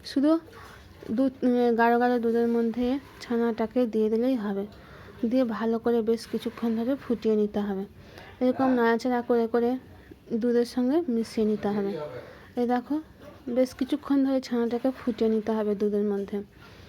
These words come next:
কোনো ঠাসাঠাসির দরকার নেই, হাতে করে যে ঠাসতে হবে সেসব দরকার নেই। দেখো বেশ সুন্দর গাঢ় গাঢ় হয়ে এলে আমাদের রেডি হয়ে যাবে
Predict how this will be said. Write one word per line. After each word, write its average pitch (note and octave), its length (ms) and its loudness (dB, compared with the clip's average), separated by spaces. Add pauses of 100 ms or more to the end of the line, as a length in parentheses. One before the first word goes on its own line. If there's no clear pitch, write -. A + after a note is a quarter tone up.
(280)
কোনো C4+ 220 4
ঠাসাঠাসির B3 680 -2
দরকার G#3 340 0
নেই, G#3 220 0 (140)
হাতে A3 260 -4
করে A3 200 2
যে A3 140 -4
ঠাসতে G#3 360 -6
হবে A3 260 0
সেসব A3 440 -4
দরকার G3 340 -6
নেই। G3 160 -6 (480)
দেখো A#3+ 240 0
বেশ A#3 180 2 (180)
সুন্দর A#3 400 0
গাঢ় G#3 260 2
গাঢ় A3 240 2
হয়ে A3+ 280 2
এলে A#3 180 2 (460)
আমাদের A3+ 340 2
রেডি G#3 280 2
হয়ে B3 200 2
যাবে A3+ 200 0